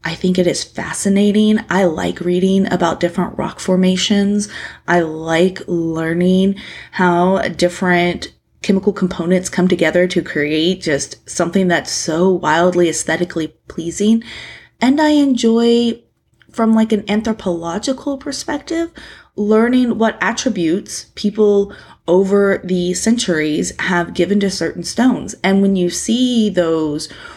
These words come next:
repetitive correlations across, um, across cultures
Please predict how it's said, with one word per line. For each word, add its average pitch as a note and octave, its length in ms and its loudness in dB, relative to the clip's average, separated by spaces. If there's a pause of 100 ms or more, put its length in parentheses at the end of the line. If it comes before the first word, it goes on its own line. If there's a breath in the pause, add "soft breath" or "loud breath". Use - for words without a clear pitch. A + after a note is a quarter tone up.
(180 loud breath)
repetitive A#3 1000 0
correlations D3 1500 -2 (500 loud breath)
across, E3+ 840 0 (100)
um, C3+ 520 -4 (1400)
across F3+ 500 -2
cultures - 840 -2